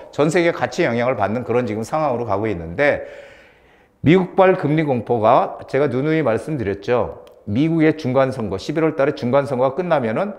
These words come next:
어느 정도 금리 올리는 속도도 조절이 될 거다, 이런 얘기 분명히 드렸었죠. 어, 제 말대로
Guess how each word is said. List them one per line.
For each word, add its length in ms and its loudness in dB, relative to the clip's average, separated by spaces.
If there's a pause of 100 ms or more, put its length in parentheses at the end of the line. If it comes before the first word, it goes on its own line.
(180)
어느 200 0
정도 680 0 (640)
금리 420 2
올리는 400 4
속도도 440 0
조절이 340 2
될 180 2
거다, 300 4
이런 220 0
얘기 120 0
분명히 320 0
드렸었죠. 840 -4 (240)
어, 260 -4
제 100 0
말대로 640 2